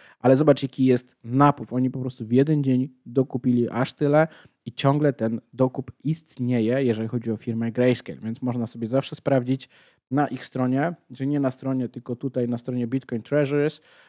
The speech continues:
można sobie sprawdzić, ile mniej więcej już w tej chwili Bitcoina jest w, w różnego rodzaju instytucjach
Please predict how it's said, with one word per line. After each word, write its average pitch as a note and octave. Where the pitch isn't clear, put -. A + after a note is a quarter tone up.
można C3
sobie B2
sprawdzić, B2
ile G#3
mniej D3+
więcej C#3
już D3+
w -
tej C3+
chwili B2+
Bitcoina C3
jest D3
w, -
w B2+
różnego D3+
rodzaju C#3
instytucjach C3+